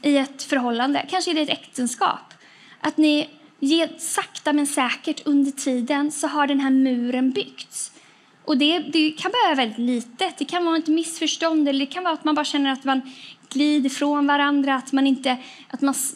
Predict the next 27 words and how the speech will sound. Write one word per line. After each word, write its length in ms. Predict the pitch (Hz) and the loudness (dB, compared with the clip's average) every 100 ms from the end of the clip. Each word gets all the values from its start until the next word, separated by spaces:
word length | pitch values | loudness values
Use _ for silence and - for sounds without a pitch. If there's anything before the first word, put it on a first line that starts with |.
| - | -2
man 300 | 285 294 294 - _ - | 0 0 -4 -12 _ -2
inte 240 | 302 285 302 | 2 2 2
är 40 | |
lika 220 | 294 - - | 0 0 2
ärlig 420 | 294 285 285 294 | 4 4 2 2
längre. 460 | 285 285 285 294 - | 2 2 0 -2 -4
Och 80 | 311 | -4
sen 120 | 330 | -4
så 100 | 339 | -4
byggs 460 | 330 349 - - | -4 -4 -4 -10
den 140 | - 311 | -2 -2
här 220 | 285 262 | 0 0
muren 380 | 247 240 247 285 | 0 0 0 0
upp. 360 | 311 359 - - - - - - - - - | 0 -2 -8 -20 -20 -20 -20 -20 -20 -20 -2
Och 140 | 277 | 0
det 260 | 294 381 339 | 2 2 2
är 160 | 277 | 0
kanske 260 | 269 349 339 | -2 -2 0
det 220 | 339 381 | 0 0
folk 260 | 320 269 254 | 2 0 0
beskriver 440 | 262 - 247 240 | -4 0 0 2
när 80 | 254 | 0
de 60 | |
säger, 160 | 254 240 | 0 0
"Ja, 180 | 240 233 | 0 0
vi 140 | 233 | 0
har 260 | 240 233 | -2 -2